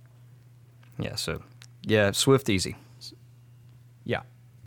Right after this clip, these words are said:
Speaker 2: Next one, Deontay Johnson and J K Dobbins for Dalvin Cook and Elijah Mitchell.
Speaker 1: This one's interesting. I think I'm,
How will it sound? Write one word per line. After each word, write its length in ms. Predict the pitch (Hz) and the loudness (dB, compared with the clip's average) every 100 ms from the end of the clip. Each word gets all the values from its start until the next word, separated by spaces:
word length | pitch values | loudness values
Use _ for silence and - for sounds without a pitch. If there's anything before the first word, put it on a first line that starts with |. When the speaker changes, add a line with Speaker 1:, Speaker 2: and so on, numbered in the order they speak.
| - - - - - - - - - | -20 -20 -20 -20 -20 -20 -20 -10 0
Speaker 2:
Next 220 | 165 - | 0 4
one, 260 | 135 120 131 | 4 4 2
Deontay 560 | 127 127 160 175 180 | 4 4 4 2 0
Johnson 680 | 131 120 104 - 110 120 127 | 2 0 0 -2 -2 -2 -4
and 180 | - 113 | -2 -2
J 260 | 95 107 123 | 0 2 2
K 220 | 135 123 | 4 2
Dobbins 720 | 107 104 95 90 85 107 - - - | 4 2 2 0 -6 -8 -14 -18 -20
for 680 | - - 160 160 107 101 | -10 0 2 4 4 4
Dalvin 580 | - 110 107 123 139 156 | 0 0 4 4 4 0
Cook 400 | - 110 104 - - | 0 0 0 -4 -6
and 320 | 110 101 101 98 | 0 2 2 0
Elijah 520 | 101 95 95 95 95 | -2 -2 -2 -2 -4
Mitchell. 420 | 90 - - - - - - - - - - - - - - - - - - - - - - - - - - - - - - - - - - - - - - - | -6 -8 -12 -14 -20 -20 -20 -20 -20 -20 -20 -20 -20 -20 -20 -20 -20 -20 -20 -20 -20 -20 -20 -20 -20 -20 -20 -20 -20 -20 -20 -20 -20 -20 -20 -20 -20 -20 -20 -10
Speaker 1:
This 240 | 123 165 - | -6 -4 0
one's 400 | 175 143 104 90 - | 2 4 2 0 -2
interesting. 840 | 104 - 156 - 175 175 175 175 - | -2 2 2 2 2 4 2 0 -4
I 100 | 117 | -2
think 340 | - 131 127 | 2 2 4
I'm, 640 | 135 127 123 120 113 110 | 4 6 6 6 4 2